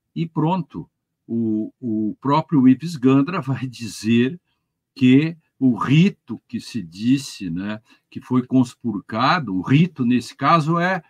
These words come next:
o protocolo, digamos assim, uma processualística, que um determinado documento tem que passar por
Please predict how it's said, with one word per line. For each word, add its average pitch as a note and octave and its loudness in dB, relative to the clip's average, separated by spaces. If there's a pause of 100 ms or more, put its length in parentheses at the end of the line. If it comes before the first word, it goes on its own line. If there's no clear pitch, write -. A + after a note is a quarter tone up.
(200)
o E3 -4
protocolo, E3+ 0 (460)
digamos A#2 0
assim, C3 2
uma A2+ -2
processualística, C3+ 0 (400)
que C3 4 (260)
um B2 2
determinado A#2+ -2
documento B2+ 2
tem A2+ -10
que - -20
passar B2 -6
por G2+ -10